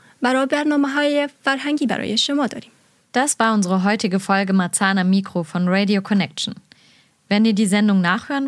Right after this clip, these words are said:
Speaker 2: wollt, Feedback habt oder Lust bekommt, selber mal Radio zu machen, besucht uns gerne auf unserer Website unter w w w punkt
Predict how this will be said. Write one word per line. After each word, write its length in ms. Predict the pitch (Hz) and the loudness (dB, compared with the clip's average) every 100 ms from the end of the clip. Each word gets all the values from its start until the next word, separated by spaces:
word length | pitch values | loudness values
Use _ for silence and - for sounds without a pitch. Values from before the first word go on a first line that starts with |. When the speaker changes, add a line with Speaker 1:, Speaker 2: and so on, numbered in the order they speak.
| 262 | -2
Speaker 2:
wollt, 200 | 269 294 - | -2 -4 -4
Feedback 380 | 208 196 247 233 - | -4 -2 -2 -4 -4
habt 280 | 226 226 - - - | -4 -4 -14 -10 -2
oder 180 | 190 | 0
Lust 260 | 196 226 - | 2 0 -2
bekommt, 340 | - 196 208 196 202 | -6 -2 0 2 2
selber 200 | 277 214 | 2 0
mal 100 | 170 170 | 0 0
Radio 200 | 170 175 175 | -2 -2 -2
zu 120 | 196 180 | 0 0
machen, 180 | 180 254 - - - _ 233 | 0 -4 -4 -20 -20 _ -4
besucht 280 | 226 339 262 | -2 -2 0
uns 140 | 247 240 | 0 0
gerne 160 | 226 226 | 0 0
auf 100 | 220 | 0
unserer 260 | 202 190 180 196 | 0 2 0 -2
Website 480 | 190 - 170 185 - _ - | -2 -6 -6 -6 -10 _ -4
unter 220 | 185 185 175 165 | -2 0 -2 0
w 0 | 214 277 | 0 0
w 40 | 269 196 | 0 0
w 140 | 233 233 | 0 -2
punkt 280 | - 220 220 | 0 2 0